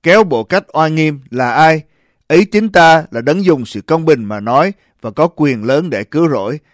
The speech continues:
Áo người có màu đỏ, áo sống của người như của người đạp bàn ép rượu là vì sao? Chỉ một mình ta đạp bàn ép rượu,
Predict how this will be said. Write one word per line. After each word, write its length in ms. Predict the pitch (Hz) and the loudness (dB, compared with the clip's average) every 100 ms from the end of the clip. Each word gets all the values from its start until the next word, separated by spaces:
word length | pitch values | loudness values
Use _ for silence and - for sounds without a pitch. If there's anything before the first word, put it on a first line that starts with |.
| _ _ _ | _ _ _
Áo 200 | 160 214 | 0 2
người 200 | 202 151 | 2 0
có 140 | 165 | 0
màu 240 | 185 139 110 | 2 2 2
đỏ, 400 | 107 110 139 156 _ _ | 0 0 0 -2 _ _
áo 160 | 170 196 | 0 2
sống 280 | 190 214 | 2 0
của 180 | 185 151 | 0 -2
người 440 | 170 151 139 117 101 | 0 2 2 0 -4
như 200 | 135 175 | 0 0
của 200 | - 147 | 0 -2
người 240 | 160 143 | 0 0
đạp 240 | 123 123 123 | 0 -2 -2
bàn 260 | 135 120 | -2 -4
ép 220 | 113 175 160 | -2 -4 -2
rượu 260 | 143 104 - | -4 -6 -8
là 200 | 123 127 | -6 -4
vì 160 | 131 | -4
sao? 280 | 127 175 175 - _ _ _ _ | 2 2 2 -2 _ _ _ _
Chỉ 160 | 135 170 | -2 0
một 180 | 170 | -2
mình 200 | 135 135 | -4 -4
ta 220 | 120 160 160 | 2 4 4
đạp 280 | 139 135 | 0 -4
bàn 280 | 135 131 117 | -2 -4 -2
ép 200 | 113 180 | -2 -2
rượu, 260 | 147 117 | -2 -4